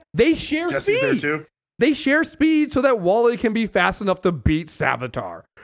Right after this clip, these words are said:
Speaker 1: So here you have this whole idea of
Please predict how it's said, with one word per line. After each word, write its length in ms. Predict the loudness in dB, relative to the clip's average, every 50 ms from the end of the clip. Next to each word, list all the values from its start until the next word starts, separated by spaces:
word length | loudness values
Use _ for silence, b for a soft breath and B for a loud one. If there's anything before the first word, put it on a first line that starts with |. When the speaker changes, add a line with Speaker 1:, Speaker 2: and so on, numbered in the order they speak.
| B B
Speaker 1:
So 140 | 0 0 0
here 720 | 2 -2 -2 0 2 4 4 4 4 2 2 0 -2 -4 -10 _ _ _ _ _ _ _
you 200 | -2 0 0 2
have 480 | 0 2 2 2 2 2 2 0 0 0
this 140 | -2 -2 0
whole 180 | 2 2 2 2
idea 460 | 0 -2 -4 -4 -4 0 0 0 0
of 400 | 0 0 -2 0 0 -2 -2 -4